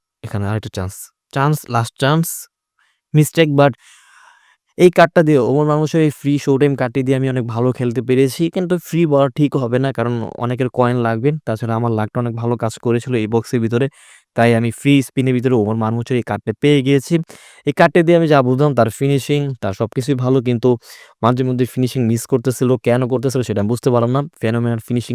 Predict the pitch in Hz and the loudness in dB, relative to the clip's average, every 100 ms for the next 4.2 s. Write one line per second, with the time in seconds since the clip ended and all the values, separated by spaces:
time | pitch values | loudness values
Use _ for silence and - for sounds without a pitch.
0 | 117 110 110 117 - 127 147 - - - | -6 -6 -4 -6 0 0 0 -2 -20 -20
1 | - _ 180 156 156 165 160 160 165 - | -20 _ 2 4 4 4 6 6 4 4
2 | 147 139 160 143 131 135 127 135 139 123 | 4 4 0 0 2 2 0 -2 -2 -2
3 | 123 131 135 139 131 135 113 113 123 120 | 0 0 2 2 2 2 0 0 -2 -2
4 | 120 | -2